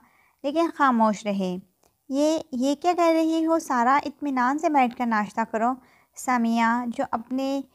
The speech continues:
देहान में छः साला समीर और तीन साला ऐनी को नाश्ता करवाने में मसरूफ़ थी, यकलख्त ससुर की आवाज़ पर इसकी जानिब मुतवज्जा हुई थी। "भाभी, ये जूस काफ़ी है, हॉस्पिटल में कुछ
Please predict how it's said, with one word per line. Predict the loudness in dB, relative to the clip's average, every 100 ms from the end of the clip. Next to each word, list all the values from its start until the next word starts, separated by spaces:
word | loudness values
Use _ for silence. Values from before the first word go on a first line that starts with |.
| _ _ -4
देहान | -2 0 0 2 2
में | 0 0 -2 -6
छः | -4 -2
साला | -2 2 2 2 -2 _ _ _ _ -2 2 2
समीर | 0 -2 0 -2 -4 -6
और | -6
तीन | -4 -4
साला | 0 2 2 0
ऐनी | -2 -2 -2
को | -2
नाश्ता | 0 0 0 -4
करवाने | -2 0 -2 -2
में | -4 -4
मसरूफ़ | -4 -6 -6 -8 -6
थी, | -6 -6 -8 _ _ _ -2
यकलख्त | -2 -2 -4 -4 -6 -14
ससुर | -12 -4 -4
की | -4 -8 -4
आवाज़ | 2 4 2
पर | 0 -4 -4
इसकी | -8 -6 -2
जानिब | 0 0 -4 -8
मुतवज्जा | -6 -6 -4 -4
हुई | -2 -4 -6
थी। | -10 -12 -10 -12 _ _ _ _ _ _ _ _ _ _ _
"भाभी, | -4 2 2 4 2
ये | 0 0 0
जूस | 0 -2 -2
काफ़ी | 0 0 0 -4 0
है, | 0 0 -4 _ _ _ 2
हॉस्पिटल | 2 0 -2 0
में | 2 2
कुछ | 0 -4 -10